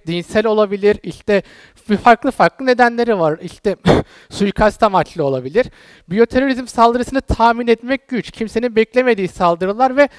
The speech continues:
sonuçları yıkıcı olabilecek saldırılar. Son zamanlarda biyoterörizm için kullanılabilecek mikroorganizma sayıları da artıyor. Genetik mühendisliğinin gelişmesiyle, bunun kötü ellere geçmesiyle daha fazla şeyler oluşabiliyor ve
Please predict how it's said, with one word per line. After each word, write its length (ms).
sonuçları 520
yıkıcı 380
olabilecek 460
saldırılar. 680
Son 280
zamanlarda 840
biyoterörizm 560
için 200
kullanılabilecek 720
mikroorganizma 680
sayıları 480
da 100
artıyor. 440
Genetik 380
mühendisliğinin 560
gelişmesiyle, 840
bunun 160
kötü 320
ellere 260
geçmesiyle 760
daha 160
fazla 300
şeyler 340
oluşabiliyor 760
ve 160